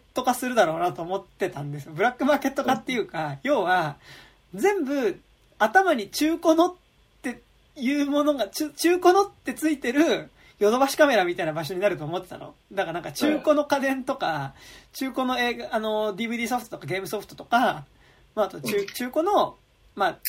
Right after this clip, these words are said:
Speaker 1: そっちの割合が多くなって、多分中古の本を売ってる、古本を売ってる割合って狭くなるだろうなと思ってたの。
Speaker 2: うん。
Speaker 1: で、なんか、まさにそうなって、まあ、家電は売ってなかったんだけど、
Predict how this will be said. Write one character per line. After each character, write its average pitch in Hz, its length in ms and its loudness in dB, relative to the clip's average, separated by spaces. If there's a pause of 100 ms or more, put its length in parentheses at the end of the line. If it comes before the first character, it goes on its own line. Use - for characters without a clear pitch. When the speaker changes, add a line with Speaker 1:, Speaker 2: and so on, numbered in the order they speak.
(460)
Speaker 1:
そ 285 140 -2
っ 277 40 -6
ち 392 140 0
の 392 80 6
割 359 180 10
合 359 120 2
が 311 120 8
多 359 140 4
く 226 100 -4
な 170 80 0
っ 147 60 -10
て、 - 100 -20
多 190 100 2
分 156 160 -8
中 339 180 -2
古 381 120 0
の 370 80 4
本 370 220 2 (1000)
を - 200 2
売 196 80 -4
っ - 20 -6
て - 260 0
る、 185 80 0
古 302 160 4
本 381 160 6
を 381 60 0
売 - 20 0
っ 370 40 -4
て 359 120 -4
る 339 100 2
割 311 140 10
合 320 40 2
っ - 20 -8
て - 120 -10
狭 302 200 0
く 330 80 -4
な 196 100 0
る 160 80 -6
だ 156 80 0
ろ 151 80 -4
う 147 40 -6
な 156 180 -4 (240)
と 185 80 -4
思 196 120 0
っ 220 40 -6
て - 80 -16
た - 80 -14
の。 120 80 -4
Speaker 2:
う 226 40 -2
ん。 196 240 -8 (480)
Speaker 1:
で、 302 80 2
な 311 60 6
ん 285 40 2
か、 370 120 -8 (160)
ま 320 140 6
さ 403 80 4
に 240 100 -4
そ 208 140 -4
う - 20 -6
な 202 60 -6
っ 202 40 -10
て、 175 120 -10
ま 151 60 -8
あ、 - 20 -18
家 311 140 0
電 427 100 0
は 440 80 -2
売 403 60 -6
っ - 20 -18
て 403 120 -2
な 415 60 0
か 320 120 4
っ - 80 -12
た 165 100 -2
ん 147 80 -6
だ 139 80 -8
け 139 60 -14
ど、 135 340 -10